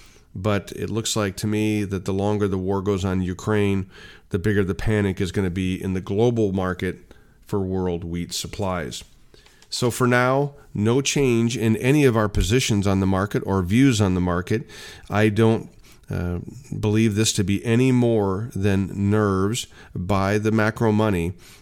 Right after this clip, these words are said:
as it relates to interest rates and how quickly they're moving, how quickly the stock market is moving, and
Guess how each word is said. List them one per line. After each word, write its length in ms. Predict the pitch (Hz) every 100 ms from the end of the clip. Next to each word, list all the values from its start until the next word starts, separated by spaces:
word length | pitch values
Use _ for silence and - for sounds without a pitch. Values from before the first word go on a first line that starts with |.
| -
as 220 | 101 92
it 40 |
relates 400 | 101 104 95 101 -
to 140 | -
interest 380 | 98 104 113 -
rates 300 | 113 117 -
and 100 | 98
how 140 | 101
quickly 380 | 95 107 - 101
they're 140 | 87
moving, 420 | 90 98 104 127 139 - - - -
how 120 | 104
quickly 420 | 95 - 107 101
the 100 | 90
stock 340 | 87 - 101 107
market 460 | 110 107 110 113
is 120 | 107 101
moving, 460 | 110 107 104 104 104 - - - - -
and 560 | 98 98 95 92 92